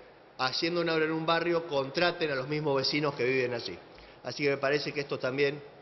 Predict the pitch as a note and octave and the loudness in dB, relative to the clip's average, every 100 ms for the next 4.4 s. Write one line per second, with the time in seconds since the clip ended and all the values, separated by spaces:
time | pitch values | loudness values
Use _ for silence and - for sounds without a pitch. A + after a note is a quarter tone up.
0 | - D3 C3 C3+ C3+ C#3 B2+ A#2+ A2 F#2+ | -14 -8 -4 -2 -2 0 0 0 -2 -4
1 | F2 F2 - - - - - - - B2 | -8 -12 -14 -20 -20 -20 -20 -20 -6 -2
2 | C3+ C#3+ D3 D3+ F#3+ F3 F3 F3 E3 D#3+ | 0 2 2 2 4 4 4 2 0 0
3 | F#3 E3 C#3+ C#3+ D3 C#3+ C#3 D3 C#3+ C#3 | 0 0 -2 -2 -2 0 2 2 2 -2
4 | C3+ D#3+ F3 | 0 2 2